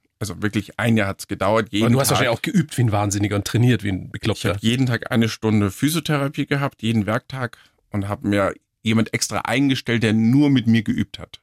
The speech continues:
Speaker 1: Also jeden Tag zaubernd geübt.
Speaker 2: Das Unmögliche schaffen.
Speaker 1: Ja.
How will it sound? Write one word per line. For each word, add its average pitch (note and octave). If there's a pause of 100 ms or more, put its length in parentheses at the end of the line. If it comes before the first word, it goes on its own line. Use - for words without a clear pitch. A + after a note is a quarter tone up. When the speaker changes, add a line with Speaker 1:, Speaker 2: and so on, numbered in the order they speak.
(100)
Speaker 1:
Also F2+
jeden G2
Tag G2+ (140)
zaubernd F2
geübt. - (420)
Speaker 2:
Das G#2
Unmögliche B2+
schaffen. - (180)
Speaker 1:
Ja. -